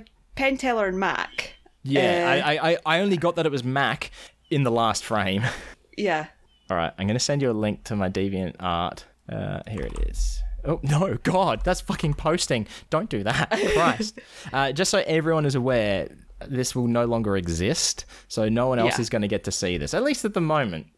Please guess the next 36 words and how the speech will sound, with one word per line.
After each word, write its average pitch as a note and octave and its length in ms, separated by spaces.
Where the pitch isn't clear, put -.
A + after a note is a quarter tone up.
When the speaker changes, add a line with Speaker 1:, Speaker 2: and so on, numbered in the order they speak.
Speaker 2:
That's - 260
for, F#2 120
that's D#3+ 260
for C#3+ 80
Speaker 1:
Mm. G#2 40
Speaker 2:
sure. D#2 340
Uh, B2 600
here G#2 120
we D#2+ 100
go. D2 140
Here, A#2+ 280
here's B2+ 280
a A#2 40
link. F#2+ 360
There D3+ 260
are C#3+ 60
twenty-three F3+ 720
deviations C#3 760
up G2+ 160
there. F#2 280
I D3+ 60
mean, C#3+ 180
the C#3 60
first G3+ 360
one B2 380
is C#3 200
fucking B2 340
classic. A#2 320
That's, B2+ 180
like, C3 160
the B2 80
first B2 260
thing A#2 120
I G#2+ 140
ever F#2+ 160
drew. D#2+ 340